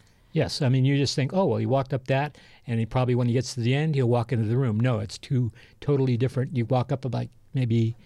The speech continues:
ten feet, and then there's a platform that you have to stand on. And if it's a long scene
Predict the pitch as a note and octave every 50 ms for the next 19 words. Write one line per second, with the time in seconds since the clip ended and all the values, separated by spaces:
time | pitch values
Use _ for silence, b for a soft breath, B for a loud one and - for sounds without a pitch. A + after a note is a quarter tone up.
0 | b b b b b - - D3 C#3 B2+ B2+ - - D3 C#3+ C3+ B2+ C3 - -
1 | - A2 A#2 A2+ A2+ A2+ A2+ G#2 F#2 G#2+ - - - C#3 D3 C#3 - - C3 A#2
2 | A2 G#2+ G#2 - - A2 A2 - A2 G2+ - - C3+ C#3 C#3+ C#3 A2+ G#2 A2 G#2+
3 | G#2 G#2 - B2 A2+ - - C3+ B2+ C3 B2 A#2 A2 - - E3 E3 D3 C3+ B2+
4 | B2